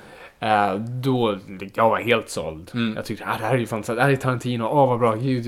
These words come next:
Speaker 1: det är bra." Jag var helt, liksom.
Speaker 2: Mm.
Speaker 1: Ehm, och det var upplevelsen. Och det ska jag komma tillbaka. Det har, det har inte för det. Men nu när man tittar på den,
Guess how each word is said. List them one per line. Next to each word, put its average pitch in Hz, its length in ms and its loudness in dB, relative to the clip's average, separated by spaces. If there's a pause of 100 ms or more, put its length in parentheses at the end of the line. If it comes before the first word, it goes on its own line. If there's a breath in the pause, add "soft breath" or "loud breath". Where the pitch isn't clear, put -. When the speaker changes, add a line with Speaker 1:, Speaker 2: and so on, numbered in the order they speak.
Speaker 1:
det 117 60 -4
är 110 240 -4
bra." 113 200 -4
Jag 123 80 0
var 117 80 0
helt, 107 300 -4
liksom. 101 300 -14 (100)
Speaker 2:
Mm. 113 200 -2 (340 loud breath)
Speaker 1:
Ehm, 95 1040 -4
och 131 340 -4
det 135 120 2
var 180 120 2
upplevelsen. 117 560 -2
Och 127 60 -4
det 156 120 0
ska 165 180 -4
jag 156 220 -2
komma 143 180 -8
tillbaka. 120 220 -4
Det 135 80 0
har, 135 280 -2
det 139 120 -8
har 139 160 -2
inte 127 180 -6
för 120 200 -4
det. 127 100 -2
Men 104 220 -6
nu 143 160 4
när 120 80 -2
man 104 120 -4
tittar 98 240 -10
på 92 160 -12
den, 90 100 -2